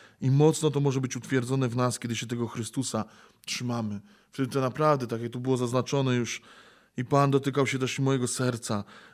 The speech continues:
wtedy te korzenie głęboko wchodzą. Naprawdę głęboko wchodzą. Głęboko wchodzą wtedy te korzenie. One nie idą tylko tam sobie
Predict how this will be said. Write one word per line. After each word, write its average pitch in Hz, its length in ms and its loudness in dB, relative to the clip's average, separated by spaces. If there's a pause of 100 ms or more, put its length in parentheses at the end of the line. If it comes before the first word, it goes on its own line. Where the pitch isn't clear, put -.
wtedy 139 240 -2
te 127 120 -4
korzenie 127 720 -2
głęboko 110 560 -4
wchodzą. 101 520 -14 (640)
Naprawdę 131 560 -2
głęboko 123 480 -4
wchodzą. 104 520 -10 (440)
Głęboko 135 520 2
wchodzą 139 260 -2
wtedy 131 200 0
te 131 80 -4
korzenie. 127 360 -2
One 127 140 0
nie 135 140 2
idą 131 160 0
tylko 123 180 -4
tam 123 220 0
sobie 123 220 -2